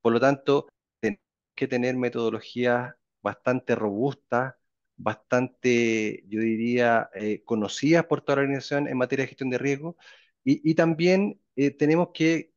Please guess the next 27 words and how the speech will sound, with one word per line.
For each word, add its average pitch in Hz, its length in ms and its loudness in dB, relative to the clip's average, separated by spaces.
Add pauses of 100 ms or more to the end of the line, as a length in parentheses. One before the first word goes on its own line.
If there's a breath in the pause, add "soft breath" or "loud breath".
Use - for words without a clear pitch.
(140)
fortalecer, 143 920 -2 (200)
eh, 127 160 -10
no 143 140 0
solamente 185 480 2
el 165 100 0
proceso 160 440 -2
de 165 60 -2
gestión 175 220 -6
de 170 60 4
riesgo, 160 180 2
pero 143 160 0
como 127 220 0
parte 170 300 0
del 175 40 -16
proceso 185 200 -8
de 165 60 -10
gestión 180 200 -8
de 175 80 2
riesgo, 185 160 2
yo 175 140 2
diría 165 340 2
todo 170 260 2
lo 165 120 2
que 151 100 -4
significa 160 420 -2
la 156 160 4
reportabilidad 127 960 0